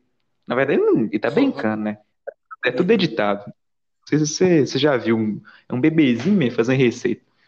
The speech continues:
Speaker 2: Não, nunca vi. <laughs>
Speaker 1: Eu vou, eu vou tentar achar aqui o bebezinho fazer receita e mandar pra você. Mas pode ir fazendo, fazendo a-, as suas colocações.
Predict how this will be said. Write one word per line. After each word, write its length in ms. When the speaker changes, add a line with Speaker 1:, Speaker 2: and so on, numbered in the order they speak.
Speaker 2:
Não, 380
nunca 280
vi. 180
<laughs> 640
Speaker 1:
Eu 100
vou, 840
eu 60
vou 140
tentar 420
achar 280
aqui 200
o 60
bebezinho 600
fazer 220
receita 440
e 20
mandar 280
pra 80
você. 320
Mas 160
pode 180
ir 60
fazendo, 480
fazendo 340
a-, 320
as 100
suas 160
colocações. 1120